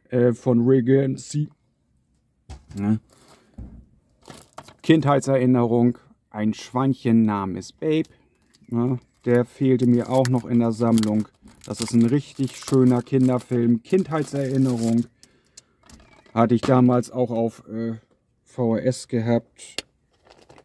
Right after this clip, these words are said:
Die Disc. Ne? Boah. Sieht auch noch ganz gut aus. Ja. Ich hoffe mal, jetzt passt das gut mit dem Licht.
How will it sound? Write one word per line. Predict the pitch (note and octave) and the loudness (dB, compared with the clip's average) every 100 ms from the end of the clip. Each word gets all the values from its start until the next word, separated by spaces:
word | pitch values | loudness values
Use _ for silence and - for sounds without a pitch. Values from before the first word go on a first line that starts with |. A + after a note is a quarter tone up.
| _ _ _ _ - - | _ _ _ _ -20 -16
Die | - - _ _ | -16 -16 _ _
Disc. | A2+ A2 - - _ _ _ - | -10 -8 -14 -20 _ _ _ -12
Ne? | G#2+ A2+ A#2+ A#2+ _ - - _ _ _ _ _ _ _ _ _ _ _ _ _ _ _ _ _ _ _ _ _ _ | -6 -2 -2 -2 _ -12 -12 _ _ _ _ _ _ _ _ _ _ _ _ _ _ _ _ _ _ _ _ _ _
Boah. | F#2 B1 - - _ _ _ _ _ - - - _ _ _ _ _ _ _ _ _ _ _ _ _ _ _ _ _ _ _ _ _ | -16 -16 -18 -20 _ _ _ _ _ -16 -16 -16 _ _ _ _ _ _ _ _ _ _ _ _ _ _ _ _ _ _ _ _ _
Sieht | A2 G2+ | -6 -2
auch | A2 | 0
noch | G#2+ G2+ | 0 -2
ganz | G2+ F2+ | -6 -10
gut | - F#2 | -12 -10
aus. | F2+ F2+ - - _ _ _ _ _ _ _ | -6 -6 -8 -16 _ _ _ _ _ _ _
Ja. | F#2+ F2+ F#2+ _ _ - | -14 -10 -12 _ _ -12
Ich | - B2 | -2 2
hoffe | A#2+ A#2+ | 4 4
mal, | A2 G#2 | 4 0
jetzt | G#2 - | -4 -6
passt | C3 - | -10 -8
das | G#2+ - | -10 -10
gut | A2+ | -12
mit | A2 G#2+ | -10 -10
dem | G2+ | -8
Licht. | G#2 B2 - | -4 -4 -6